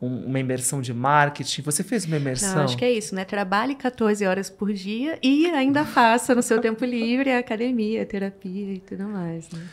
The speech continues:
Speaker 1: Então, assim, e outra coisa, jornada de quatorze horas, assim, é científico. As pessoas estão super burras, emburrecidas, por isso estão t-, tendo que trabalhar quatorze horas.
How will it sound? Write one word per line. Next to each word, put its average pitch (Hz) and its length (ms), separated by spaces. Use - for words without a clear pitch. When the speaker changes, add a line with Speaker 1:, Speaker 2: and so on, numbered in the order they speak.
Speaker 1:
Então, 185 100
assim, 156 240
e 139 140
outra 226 240
coisa, 131 320
jornada 147 400
de 175 80
quatorze 127 420
horas, 135 320
assim, 147 280
é - 20
científico. 202 840
As 120 140
pessoas 165 300
estão 214 180
super 214 320
burras, 139 560
emburrecidas, 143 640
por 180 120
isso 202 100
estão 233 140
t-, - 180
tendo 190 140
que 196 40
trabalhar 175 360
quatorze 202 420
horas. 143 420